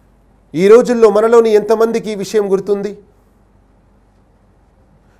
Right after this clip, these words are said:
దీనివల్ల ప్రళయ దినాన మన త్రాసు తేలికగా అవుతుంది అన్నటువంటి భయం ఉందా? మనలో ఎంతమంది ఎలాంటి కారణం లేకుండా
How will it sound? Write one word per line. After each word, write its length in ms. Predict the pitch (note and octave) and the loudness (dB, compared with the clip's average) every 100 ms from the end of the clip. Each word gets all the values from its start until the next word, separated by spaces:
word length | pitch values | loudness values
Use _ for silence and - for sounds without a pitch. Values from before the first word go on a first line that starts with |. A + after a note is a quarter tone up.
| - | -10
దీనివల్ల 520 | A#2 A3+ A#3 A3+ B3+ | -6 -2 0 0 0
ప్రళయ 320 | B3 G3 A3 B3 | -2 -2 0 0
దినాన 320 | A#3 A#3 B3 | 0 0 0
మన 180 | A#3+ A3 | 0 -2
త్రాసు 420 | A#3+ A3 A#3 A3 | -2 -2 -2 -6
తేలికగా 540 | - B3 C4 B3 B3 | -6 -4 -2 0 0
అవుతుంది 440 | A#3 A3+ A#3+ A#3 A3+ | 2 0 -2 -2 -2
అన్నటువంటి 420 | G#3+ G#3 G#3+ F#3+ | -2 -4 -4 -4
భయం 280 | E3 A3 G#3+ | -2 -2 -2
ఉందా? 440 | G3+ G3+ F#3+ G3+ - _ _ _ _ _ _ _ _ _ _ _ _ _ - | -6 -4 -4 -6 -16 _ _ _ _ _ _ _ _ _ _ _ _ _ -8
మనలో 340 | G#3+ G3 G3 | -2 0 0
ఎంతమంది 800 | F3+ F3+ F#3+ F3 G3+ G#3+ F3 - _ _ _ _ _ _ _ _ _ _ _ _ - | -2 -2 -4 -4 -4 -6 -8 -12 _ _ _ _ _ _ _ _ _ _ _ _ -6
ఎలాంటి 600 | G#3+ A3+ B3 C#4+ C#4 C#4 | -2 0 2 2 0 -2
కారణం 440 | A#3+ A#3 A3+ G#3+ | 0 0 2 -2
లేకుండా 600 | F#3+ F#3+ G3 F3 D#3 - | -2 -2 -2 -4 -4 -4